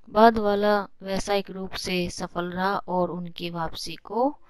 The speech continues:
चिन्हित किया। दो हज़ार, अ, में कुमार ने प्रियदर्शन, प्रियदर्शन द्वारा निर्देशित कॉमेडी, अ,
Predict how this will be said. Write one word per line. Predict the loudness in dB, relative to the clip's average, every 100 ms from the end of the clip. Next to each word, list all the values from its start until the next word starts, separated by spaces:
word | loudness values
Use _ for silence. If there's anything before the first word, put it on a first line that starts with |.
| -20 -20 -6
चिन्हित | -4 -4 -6 -12
किया। | -12 -6 -4 -4 -8 -18 -20 -20 -20 -20 -20 -20 -20 -20 -18
दो | -2 6 8
हज़ार, | 8 6 6 6 2 -8 -18 -18 -16 -8
अ, | 0 4 4 2 -4 -14
में | -8 -2 0 0
कुमार | 0 2 6 6 6
ने | 0 0 -2 -2
प्रियदर्शन, | -6 -2 -2 0 0 0 -4 -6 -8 -16 -20 -20 -20 -20 -10
प्रियदर्शन | -2 2 6 6 6 2 2 -2 -2
द्वारा | 0 2 2 2 -2
निर्देशित | -4 -6 -2 -2 -2 -4 -6
कॉमेडी, | -4 -4 -2 -4 -4 -6 -8 -12 -12 -12 -12
अ, | -10 -4 -4